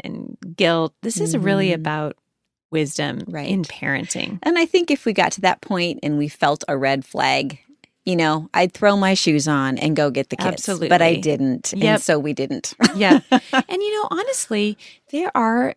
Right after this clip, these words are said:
Speaker 1: you know, as parents, we've, we've made some decisions that
Speaker 2: Mm-hmm.
Speaker 1: later on we were like, "Coulda done that better."
Speaker 2: Right.
Speaker 1: Right? And I
Speaker 2: Mm-hmm.
Speaker 1: think our parents did the same thing.
Speaker 2: Absolutely.
Speaker 1: And there is a grace over parenting.
Speaker 2: There
Speaker 1: I think
Speaker 2: is.
Speaker 1: we're really just trying to encourage parents, be wise,
Speaker 2: Mm-hmm.
Speaker 1: use discernment,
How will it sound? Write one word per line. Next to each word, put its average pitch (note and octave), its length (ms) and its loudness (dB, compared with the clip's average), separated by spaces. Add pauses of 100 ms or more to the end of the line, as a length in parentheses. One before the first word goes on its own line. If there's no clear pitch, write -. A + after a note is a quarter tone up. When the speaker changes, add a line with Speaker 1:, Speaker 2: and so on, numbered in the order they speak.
(120)
Speaker 1:
you A#3 120 2
know, A3 200 2
as - 260 -2
parents, C#4 520 0
we've, C#4 380 2
we've C4+ 300 0
made G3 260 2
some F#3+ 200 -2
decisions F#3 520 0
that G#3+ 100 4
Speaker 2:
Mm-hmm. B3+ 100 4
Speaker 1:
later C#4+ 200 6
on B3+ 140 6
we A#3 80 6
were G#3+ 80 6
like, F#3 280 4 (540)
"Coulda G3 180 4
done C#4 180 6
that F4+ 200 4
better." C4 240 8
Speaker 2:
Right. E3+ 400 2
Speaker 1:
Right? C4+ 380 4 (100)
And A#3 180 2
I B3 120 4
Speaker 2:
Mm-hmm. G3+ 80 -2
Speaker 1:
think A#3 200 2
our G#3+ 160 4
parents B3 420 2
did G#3 160 0
the G3+ 60 -2
same G3+ 300 0
thing. G3+ 320 2
Speaker 2:
Absolutely. D3 720 -4
Speaker 1:
And G3+ 480 0
there G#3 240 2
is F#3 220 0
a G3+ 40 2
grace G3 600 2
over E3+ 260 0
parenting. G3+ 640 0
Speaker 2:
There E3+ 100 0
Speaker 1:
I F#3 40 -2
think G#3+ 200 0
Speaker 2:
is. - 60 -8
Speaker 1:
we're D#4+ 180 2
really G#3+ 220 4
just F#3 180 -2
trying F#3 200 0
to F3 80 2
encourage F3 360 0
parents, F3+ 260 -2 (180)
be G#3 400 0
wise, F#3 640 0
Speaker 2:
Mm-hmm. E3 120 -6
Speaker 1:
use G3+ 560 2
discernment, F#3+ 760 -2